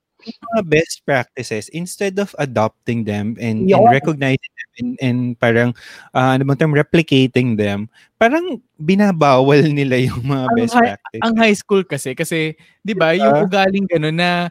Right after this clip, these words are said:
Speaker 3: porket y-, yung mga tao, pinupuri y-, yung practices ni Vico, tapos bi-, eh,
Speaker 1: Mm-mm.
Speaker 3: kinikriticize yung mga practices nila. Alam mo, nai-insecure na, "Eh, ito, sumasapaw to. O di,
Speaker 2: <laughs>
Speaker 3: sinaan kita."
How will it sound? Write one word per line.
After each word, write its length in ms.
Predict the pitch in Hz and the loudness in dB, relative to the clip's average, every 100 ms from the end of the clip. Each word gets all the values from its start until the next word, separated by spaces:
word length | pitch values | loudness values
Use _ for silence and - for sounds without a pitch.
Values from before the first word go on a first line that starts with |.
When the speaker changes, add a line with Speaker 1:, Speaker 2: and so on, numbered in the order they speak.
| - _ _ _ 190 | -10 _ _ _ 0
Speaker 3:
porket 320 | 190 202 190 _ _ _ - | 0 0 -2 _ _ _ -14
y-, 160 | 196 - | -14 -8
yung 160 | 180 185 | -4 -2
mga 160 | 185 185 | -2 -2
tao, 500 | 160 143 135 127 127 _ - | 0 2 2 0 -2 _ -4
pinupuri 720 | 175 175 175 170 175 175 - | -2 -2 -2 0 -2 -4 -6
y-, 160 | 175 - | -10 -4
yung 180 | 175 170 | -4 0
practices 480 | 156 - 160 160 165 | -2 -2 -6 -6 -4
ni 80 | 147 | -4
Vico, 540 | 135 127 - 113 113 | -2 -4 -4 -6 -4
tapos 320 | 139 160 156 | -6 -6 -8
bi-, 160 | 151 - | -8 -6
eh, 80 | 143 | -6
Speaker 1:
Mm-mm. 320 | 120 110 120 _ _ | -4 -6 -8 _ _
Speaker 3:
kinikriticize 640 | 185 185 185 180 185 170 | 0 2 0 -2 -2 -2
yung 160 | 170 | -2
mga 160 | 160 160 | -2 -2
practices 480 | 151 139 - 147 151 | -2 -4 -6 -6 -6
nila. 240 | 131 135 | -4 -2
Alam 80 | 262 | -2
mo, 80 | 311 | 0
nai-insecure 720 | 311 262 240 202 190 190 180 | -2 0 0 0 0 0 0
na, 120 | 170 160 - - | 0 -4 -12 -4
"Eh, 320 | 135 156 180 | 2 4 4
ito, 320 | 185 214 170 | 4 4 4
sumasapaw 640 | 170 160 160 170 165 - 175 180 | 2 0 0 2 0 2 0 0
to. 160 | 196 151 131 113 | 0 2 0 -4
O 160 | 123 | -4
di, 240 | 135 151 160 | 0 0 0
Speaker 2:
<laughs> 80 | 175 | 0
Speaker 3:
sinaan 400 | 175 160 160 185 | 0 2 2 2
kita." 300 | - - 117 | -2 -6 -6